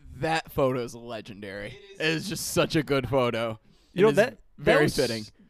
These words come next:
Speaker 3: that was the first time I had ever seen that photo from Kansas City. I've seen some interesting ones from their Detroit trips. I'd never seen that Kansas City one before.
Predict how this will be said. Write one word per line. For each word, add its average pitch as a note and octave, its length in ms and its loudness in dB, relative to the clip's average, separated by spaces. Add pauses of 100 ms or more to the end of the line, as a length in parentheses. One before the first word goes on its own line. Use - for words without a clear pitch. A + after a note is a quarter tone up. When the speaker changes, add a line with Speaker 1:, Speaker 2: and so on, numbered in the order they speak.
(220)
Speaker 3:
that G#3+ 160 -2
was C#4 140 -2
the G3+ 100 4
first A3 320 0
time F#3+ 220 0
I F3 60 4
had D#3+ 200 4
ever G3 260 2
seen G3 380 -2
that D#3+ 260 -2
photo F3 300 4
from C#3 140 -4
Kansas D3+ 320 -2
City. D#3+ 240 0
I've B2 120 -2
seen A3 220 -4
some D#3+ 340 -4 (260)
interesting F3+ 520 -2
ones D3+ 220 0
from D3 160 -4
their C#3+ 80 0
Detroit D#3+ 440 -4
trips. B2 220 -10
I'd D#3 140 -6
never E3 320 -4
seen G#3+ 240 -4
that F3 160 -2
Kansas E3+ 340 -6
City G#3+ 240 -4
one C3 160 -4
before. G#2+ 440 -14